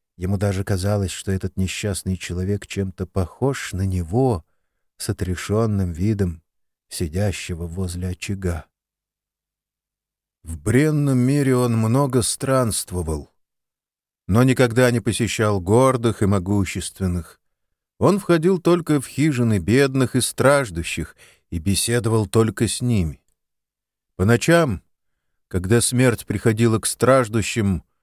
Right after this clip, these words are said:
он сидел рядом, держа их за руку до самого рассвета, проливая над ними слёзы вместе с теми, кто оставался жить.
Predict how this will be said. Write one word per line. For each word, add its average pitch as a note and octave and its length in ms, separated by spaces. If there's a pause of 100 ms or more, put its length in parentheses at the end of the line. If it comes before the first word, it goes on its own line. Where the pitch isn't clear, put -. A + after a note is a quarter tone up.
(300)
он A#2+ 240
сидел A2 420
рядом, A#2+ 540
держа F2+ 400
их F#2 160
за G2 240
руку G#2 240
до F2+ 140
самого F#2 400
рассвета, D#2 760 (720)
проливая A2+ 540
над G#2+ 200
ними G#2 260
слёзы G2+ 540
вместе E2+ 460
с - 160
теми, A2+ 400
кто F#2 240
оставался F#2+ 640
жить. A2 460